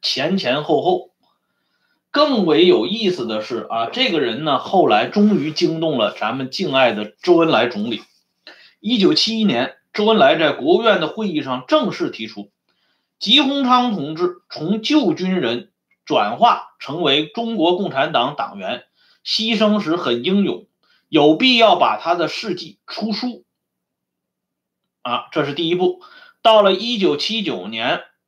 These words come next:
吉鸿昌的纪念馆在河南扶沟县落成。到了八四年的时候，我们的总设计师专门亲笔题写了《吉鸿昌将军牺牲五十周年纪念集》。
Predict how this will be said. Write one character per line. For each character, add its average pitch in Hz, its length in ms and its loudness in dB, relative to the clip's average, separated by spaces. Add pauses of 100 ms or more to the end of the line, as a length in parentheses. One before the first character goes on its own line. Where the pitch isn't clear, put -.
(720)
吉 175 160 -6
鸿 185 160 0
昌 185 220 2
的 156 240 6
纪 185 140 -6
念 156 180 0
馆 110 180 0
在 127 100 -2
河 135 280 -2
南 107 320 -2 (160)
扶 175 240 -8
沟 208 180 2
县 180 200 -2
落 131 160 -4
成。 98 240 -14 (500)
到 190 160 6
了 160 220 4
八 233 260 6
四 262 260 -6
年 107 240 -2
的 117 120 -8
时 110 80 -16
候， 98 400 -14
我 131 180 -8
们 147 180 -8
的 160 120 -2
总 120 280 -8
设 175 200 0
计 135 160 -6
师 175 360 -2 (460)
专 233 380 2
门 110 260 -4
亲 226 400 -6
笔 113 220 -12
题 175 260 -10
写 135 140 -4
了 92 360 -2
《吉 180 220 -6
鸿 202 220 -2
昌 185 240 0
将 170 260 0
军 160 200 -2
牺 - 380 -6
牲 175 260 -4
五 110 180 -12
十 139 80 -14
周 175 180 2
年 135 240 0
纪 180 140 -10
念 120 240 -2
集》。 98 300 -12